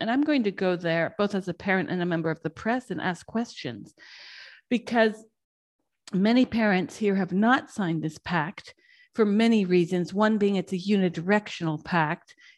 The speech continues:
It's illegal. We are, we are not punished, and they cannot punish us if we do not sign it. But one must wonder why this is being rolled out.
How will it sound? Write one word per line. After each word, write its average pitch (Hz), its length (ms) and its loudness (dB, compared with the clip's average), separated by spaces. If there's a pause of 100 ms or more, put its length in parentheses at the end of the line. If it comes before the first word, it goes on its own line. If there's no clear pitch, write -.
(120)
It's 220 180 2
illegal. 190 840 4 (140)
We 196 200 4
are, 175 240 -2 (320)
we 196 400 0
are 185 60 6
not 185 200 4
punished, 196 460 2
and 175 140 0
they 170 80 2
cannot 185 380 0
punish 165 300 -2
us - 220 -6 (100)
if - 160 -6
we 175 100 2
do 147 120 -2
not 185 440 2 (220)
sign 151 380 -2
it. 165 180 -6 (640)
But 220 100 2
one 247 240 2
must 240 240 2
wonder 240 340 2
why 220 440 6
this 220 220 2
is 202 120 -4
being 190 320 2
rolled 175 340 4
out. 185 300 4